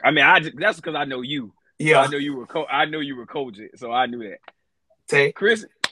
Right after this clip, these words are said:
Speaker 1: Chris's bishop used to be Bishop Rushing Dixon.
Speaker 2: Oh, yeah, yeah, yeah.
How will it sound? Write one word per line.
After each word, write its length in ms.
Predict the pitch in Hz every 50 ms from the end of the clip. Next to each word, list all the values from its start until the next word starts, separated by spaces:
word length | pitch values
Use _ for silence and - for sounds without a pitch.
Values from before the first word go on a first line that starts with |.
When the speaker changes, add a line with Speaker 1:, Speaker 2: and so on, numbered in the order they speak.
| _ _
Speaker 1:
Chris's 540 | - - 233 262 269 247 - 226 220 - _
bishop 560 | _ - 113 139 139 226 240 - - 202 170 180
used 160 | 196 202 202
to 40 | 175
be 120 | 170 185
Bishop 320 | 180 160 196 214 208 196 175
Rushing 460 | 165 180 208 226 220 - 202 190 185
Dixon. 480 | 175 208 208 196 - - - 139 113 - _ _ - - - -
Speaker 2:
Oh, 120 | 165 165 160
yeah, 300 | 160 170 165 160 139 135
yeah, 180 | 143 147 139
yeah. 220 | 131 127 127 -